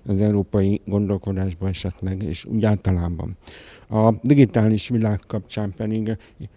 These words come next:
ö, valóban, ö, ez azért is fontos kérdés, mert kétezer-huszonöt után, amennyire én tudom, az élő munkának a,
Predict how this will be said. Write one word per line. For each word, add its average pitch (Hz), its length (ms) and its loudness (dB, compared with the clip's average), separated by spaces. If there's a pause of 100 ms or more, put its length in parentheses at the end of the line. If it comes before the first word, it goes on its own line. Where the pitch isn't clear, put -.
(100)
ö, 107 140 -4 (280)
valóban, 110 680 4
ö, 117 200 -2 (320)
ez 117 140 -2 (100)
azért 107 440 0
is 104 100 -2
fontos 98 340 -4
kérdés, 113 460 -4
mert 107 240 -2
kétezer-huszonöt 107 920 -2
után, 107 380 -4
amennyire 107 460 -2
én 104 160 -4
tudom, 110 380 -6 (280)
az 107 160 -4
élő 120 240 2
munkának 101 680 -2
a, 107 100 -4